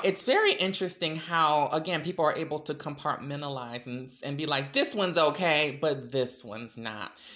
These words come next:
It's very interesting. But Frollo was doing all of this and torturing people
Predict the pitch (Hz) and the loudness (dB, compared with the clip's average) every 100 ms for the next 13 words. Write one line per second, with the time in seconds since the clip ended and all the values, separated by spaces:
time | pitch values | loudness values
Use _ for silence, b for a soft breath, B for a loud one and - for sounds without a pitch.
0 | B 180 147 147 151 202 208 156 156 151 | B -6 -6 -8 -4 -4 -2 -4 -6 -8
1 | 139 - 104 117 - B B 147 165 160 | -10 -10 -12 -14 -16 B B 0 0 0
2 | 185 196 196 175 170 151 165 160 151 156 | 2 2 4 2 0 -2 -2 -2 0 2
3 | 156 147 139 147 143 139 - 127 127 - | 2 0 -4 -4 -4 -6 -8 -8 -6 -4
4 | 185 214 - 147 135 135 139 127 - 123 | -4 -2 -4 -6 -6 -6 -6 -8 -8 -6
5 | 131 131 | -6 -6